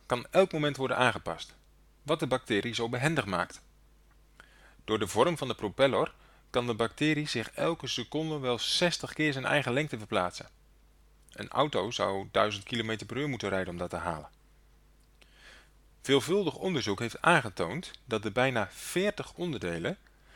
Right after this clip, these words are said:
waaruit dit piepkleine motortje bestaat, allemaal onmisbaar zijn. Haal er één weg en de bacterie kan zich niet bewegen en gaat dood. Natuurlijk proberen evolutionisten dit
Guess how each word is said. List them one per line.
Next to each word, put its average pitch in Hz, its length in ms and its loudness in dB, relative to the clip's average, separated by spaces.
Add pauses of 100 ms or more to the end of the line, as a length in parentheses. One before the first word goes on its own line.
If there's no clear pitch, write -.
(160)
waaruit 123 300 4
dit 117 120 -8 (100)
piepkleine 160 480 2
motortje 151 480 -2
bestaat, 110 580 2 (540)
allemaal 156 480 4 (180)
onmisbaar 131 600 0
zijn. 82 240 -8 (1120)
Haal 123 280 8
er 107 80 4
één 180 220 2
weg 170 340 0 (1120)
en 113 140 0
de 107 80 -4
bacterie 139 600 -2
kan 104 200 0
zich 90 180 -8
niet 131 240 -4
bewegen 117 480 0
en 92 100 -10
gaat 87 180 0
dood. 113 300 2 (1800)
Natuurlijk 135 520 0
proberen 107 400 2
evolutionisten 101 800 -2
dit 98 240 -4